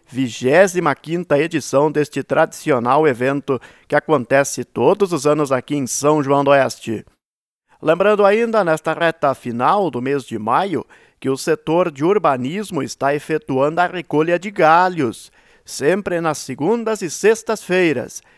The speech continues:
Então você, amigo munícipe, que quer efetuar o corte dos galhos das árvores do seu terreno,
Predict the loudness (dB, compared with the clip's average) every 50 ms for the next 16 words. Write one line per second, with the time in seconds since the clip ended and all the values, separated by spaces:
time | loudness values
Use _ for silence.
0 | _ _ _ _ -16 -14 -8 0 0 0 2 2 0 0 0 -2 -2 0 0 0
1 | 0 -2 -4 -2 -2 -2 -2 0 -2 -2 -2 -4 -8 -6 -6 -6 -6 -8 -4 -2
2 | 0 0 0 -2 -2 -2 -4 -4 -2 0 2 2 2 2 0 -2 0 2 4 4
3 | 4 2 -2 -10 -8 -6 -6 -8 -6 -2 0 2 4 4 2 0 0 -2 -4 -2
4 | 0 0 0 2 2 2 2 2 2 0 -2 -4 -4 -4 -6 -6 -8 -8 -6 -4
5 | -4 -4 -4 -4 -6 -6 -4 -2 0 0 0 0 0 -2